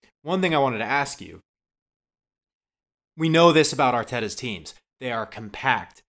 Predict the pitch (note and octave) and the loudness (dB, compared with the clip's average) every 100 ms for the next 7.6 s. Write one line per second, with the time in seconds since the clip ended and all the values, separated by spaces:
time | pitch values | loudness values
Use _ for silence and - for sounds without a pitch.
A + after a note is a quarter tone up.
0 | _ _ - A#2+ G#2+ - - D#3+ F#3+ F#3 | _ _ -10 -6 -6 -6 -6 0 0 4
1 | G3 F#3 - D3+ C#3 C3 B2+ A#2 A#2+ C#3+ | 2 2 0 0 0 -2 -4 -4 -4 -2
2 | A#2 E2+ - A#2 B2 B2 A#2 G2 - _ | -2 -6 -6 -4 -2 -2 -2 -4 -12 _
3 | D3+ C3 A2 D#3+ - D3+ B2+ - C3+ B2+ | -10 -6 -2 -2 -2 -4 -4 -8 -8 -4
4 | C#3 D3 C3+ A2+ - - D3+ C3 F2+ E2+ | -2 -2 -4 -4 -4 -2 -4 -6 -10 -10
5 | F#2+ A2 - A2 - G#2 B2+ A#2+ F#2 E2+ | -10 -10 -8 -10 -8 -8 -6 -6 -8 -10
6 | F2+ G2 F#2+ G#2+ G#2 F#2+ G#2+ G#2+ G2+ G2 | -8 -8 -4 -4 -4 -4 -6 -4 -6 -6
7 | F#2+ - D#3 C#3 F#2 F2 | -10 -10 -4 -4 -4 -10